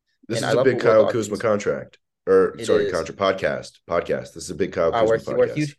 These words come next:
Speaker 2: we're huge Kuz fans.
Speaker 1: Kuz. Kuz, if you're listening, buddy, please come talk to us. We love you.
Speaker 2: <laughs> It's
Speaker 1: Pink
Speaker 2: an
Speaker 1: sweater
Speaker 2: open
Speaker 1: with
Speaker 2: invite.
Speaker 1: fashion statement and a half.
Speaker 2: Yeah.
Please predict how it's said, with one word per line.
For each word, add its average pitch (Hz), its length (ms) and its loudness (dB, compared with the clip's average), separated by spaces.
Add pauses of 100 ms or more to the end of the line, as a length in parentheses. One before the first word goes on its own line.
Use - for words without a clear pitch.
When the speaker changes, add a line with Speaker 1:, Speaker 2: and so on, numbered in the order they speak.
Speaker 2:
we're 120 140 -6
huge 127 360 -14
Kuz 117 260 -14
fans. 101 560 -10
Speaker 1:
Kuz. 135 420 6 (640)
Kuz, 110 220 2
if 104 80 -2
you're 117 120 4
listening, 104 380 2
buddy, 80 320 0 (880)
please 110 220 -4
come 104 160 -2
talk 95 240 0
to 82 100 -4
us. 76 120 -10
We 95 80 -6
love 90 220 0
you. 67 200 -10 (140)
Speaker 2:
<laughs> - 140 -20
It's 113 160 -8
Speaker 1:
Pink 120 180 -6
Speaker 2:
an 117 40 -4
Speaker 1:
sweater 117 260 4
Speaker 2:
open 117 80 2
Speaker 1:
with 107 80 -4
Speaker 2:
invite. 95 240 -4
Speaker 1:
fashion 101 260 -12
statement 101 480 -6
and 92 120 0
a 87 60 0
half. 71 260 -6 (840)
Speaker 2:
Yeah. 90 340 -4